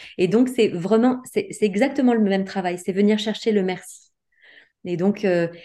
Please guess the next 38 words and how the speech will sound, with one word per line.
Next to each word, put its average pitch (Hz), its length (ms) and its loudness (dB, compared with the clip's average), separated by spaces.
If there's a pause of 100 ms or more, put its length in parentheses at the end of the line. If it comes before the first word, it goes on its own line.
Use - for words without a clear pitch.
(140)
et - 60 -14
cette 156 180 -2
liste 196 240 0
de 175 120 2
merci, 170 300 -2
cette - 220 -4
liste 170 160 -8
de 180 60 6
gratitude 196 580 -2
pour 156 160 -10
ses 156 120 -10
parents, 202 300 4
elle 160 140 2
peut 202 160 0
s'échelonner, 190 720 0
euh, 160 160 -2 (400)
euh, - 240 -6
très 180 160 -4
régulièrement. 202 580 2
Moi, 170 120 2
je, 160 160 -6
je, 151 160 -4
j'essaye 170 420 0
régulièrement 180 560 2
de, 180 160 -4
d'écrire 170 400 -4
des 175 100 -2
nouvelles 202 400 2
listes 208 220 -2
de 180 60 2
gratitude 170 480 -6
à 170 80 -2
mes 160 100 -2
parents 175 400 0
que 190 80 -4
je 175 60 -4
leur 156 100 -2
offre 170 380 -4